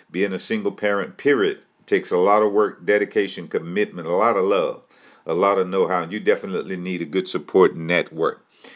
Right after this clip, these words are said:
But I was able to talk to my, uh, single parenting niece, uh,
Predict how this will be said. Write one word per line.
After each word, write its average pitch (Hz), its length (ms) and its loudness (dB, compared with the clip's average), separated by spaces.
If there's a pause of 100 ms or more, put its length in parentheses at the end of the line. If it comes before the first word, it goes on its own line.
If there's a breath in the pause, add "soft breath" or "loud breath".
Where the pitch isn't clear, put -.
(160 loud breath)
But 107 100 0
I 113 40 4
was 107 120 2
able 151 180 4
to 131 80 2
talk 123 340 2
to 120 180 -6
my, 98 340 0
uh, 85 220 0
single 107 320 -10
parenting 98 640 -6
niece, 110 420 -6 (540 soft breath)
uh, 90 640 0